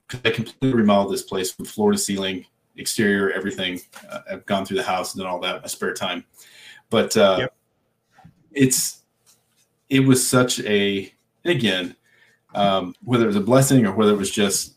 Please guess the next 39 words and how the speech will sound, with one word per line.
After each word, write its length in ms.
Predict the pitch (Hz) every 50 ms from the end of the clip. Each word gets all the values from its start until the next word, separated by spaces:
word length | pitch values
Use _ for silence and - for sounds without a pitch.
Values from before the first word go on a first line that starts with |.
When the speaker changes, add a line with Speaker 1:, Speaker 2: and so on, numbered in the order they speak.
| _ _ _ _ _ _ _ _ _ _ _ _ _ -
Speaker 1:
meant 180 | 117 117 110
to 60 | - 208
be, 420 | 156 117 117 113 113 117 113 - - _ _ _ _ _ _ _ _ _ _ - -
it, 240 | 107 104 101 - - -
it, 140 | 107 107 - -
everything 340 | 120 131 127 127 131 110
worked 260 | 104 104 98 95 - 95
out. 300 | 87 80 76 - - _ _ _ _ -
And, 340 | 98 95 95 95 95 92 - _ _ _ _ _ _ _
but 160 | 113 120 - -
the 60 | 123
community, 560 | - - 110 117 127 131 131 127 127 127 123
and 200 | 113 104 101 95 - -
I'm 160 | 101 110 113
in 80 | 113 107
the 240 | 104 95 92 90 - - - - _
volunteer 360 | - 101 107 110 - - 110 98
fire 180 | - 98 101
department 360 | 98 98 - 104 104 104 95
here, 340 | - 104 101 98 95 98 - _ _ - - - - - - -
all 160 | - 120 139 147
those 180 | 156 135 139
things 260 | - 135 131 123 113
about, 500 | 113 101 104 98 95 92 90 - - - - _ _ _ _ _ _ _ - -
um, 500 | - 101 98 92 92 90 90 87 87 87 - _ _ _ _ _ _ _ _ _ _ _ _ _ _ _ _ - - - - _ _ _ _ - - - - - - - _ _ _ _ _ _
being 180 | - 143 151 131
part 140 | 135 151 143
of 80 | 135
that 80 | 131 127
community 280 | 127 131 123 120 120 110
and, 160 | 104 - - 113 107
and 80 | - -
earning 240 | 123 127 123 117 110
your 100 | 107 98
bones 380 | 95 104 95 98 98 95 87 90
in 60 | 87
the 60 | 85
community, 340 | 87 90 90 87 87 87 85
right? 340 | 87 90 90 90 - -